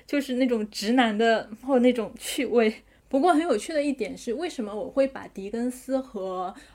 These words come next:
Sarah Waters 放在一起来说，其实有一个很有趣的点，就是在于 Sarah Waters 她写的《维多利亚三部曲》，某种意义上是一种就是现代人对于维多利亚时期这种小说的，啊，某种意义上是新历史主义小说的这种写法，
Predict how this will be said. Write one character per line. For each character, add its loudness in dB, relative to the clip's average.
Sarah 2
Waters 4
放 -2
在 0
一 -2
起 -8
来 -12
说， -6
其 -6
实 -2
有 2
一 -4
个 -4
很 -10
有 -2
趣 -6
的 -4
点， -10
就 -2
是 0
在 2
于 -2
Sarah 0
Waters 0
她 -6
写 -6
的 -4
《维 -4
多 0
利 0
亚 -2
三 -2
部 -4
曲》， -10
某 -2
种 -2
意 0
义 0
上 -8
是 -6
一 0
种 -8
就 -4
是 0
现 0
代 0
人 -6
对 2
于 -4
维 0
多 4
利 2
亚 -2
时 -12
期 -10
这 -10
种 -8
小 -8
说 -2
的， 2
啊， -2
某 4
种 4
意 2
义 -2
上 -8
是 -4
新 0
历 0
史 -4
主 -8
义 -8
小 -12
说 -12
的 -6
这 -10
种 -10
写 -8
法， -10